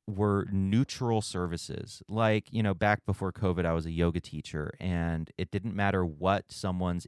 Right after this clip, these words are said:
ideology was. I was very deliberately not an activist when I was in the yoga studio. I was very deliberately,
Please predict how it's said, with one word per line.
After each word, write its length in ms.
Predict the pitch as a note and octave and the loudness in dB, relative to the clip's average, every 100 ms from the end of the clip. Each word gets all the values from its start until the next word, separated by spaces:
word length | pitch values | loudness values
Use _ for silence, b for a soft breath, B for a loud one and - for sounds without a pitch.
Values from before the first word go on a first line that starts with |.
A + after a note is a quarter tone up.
| - | -6
ideology 540 | F2 E2 D#2+ E2+ E2 | -4 -2 0 0 -2
was. 340 | D#2 D2+ D2+ - | -4 -4 -4 -4
I 140 | E2+ F2+ | -2 0
was 220 | F2+ E2 | 0 -2
very 280 | D#2 E2+ F2 | -2 0 0
deliberately 640 | E2 D#2+ E2 E2 D#2+ D#2+ | -2 -2 -2 -2 -6 -6
not 680 | D#2 D#2 D#2 F#2 F#2 - - - | -6 -4 2 6 6 4 -4 -12
an 140 | E2 - | -12 -10
activist 640 | D2+ D2 - C2+ G#1+ - - b b b b b | -10 -10 -10 -10 -10 -14 -20 b b b b b
when 140 | F#2 | 2
I 100 | E2+ | 4
was 140 | D#2+ | 2
in 80 | D#2 | 0
the 80 | D2+ | 0
yoga 260 | E2+ G#2+ F#2+ | 0 0 0
studio. 480 | - C2+ - - - B B B | -6 -10 -10 -14 -16 B B B
I 80 | F2+ | 2
was 160 | F2+ E2 | 2 4
very 300 | F#2 G2 F#2+ | 4 6 4
deliberately, 1120 | F2+ D#2+ E2 G#2 G#2 G2 F2 D2 D#2+ C#2+ | -2 -6 0 2 4 4 2 -2 -8 -8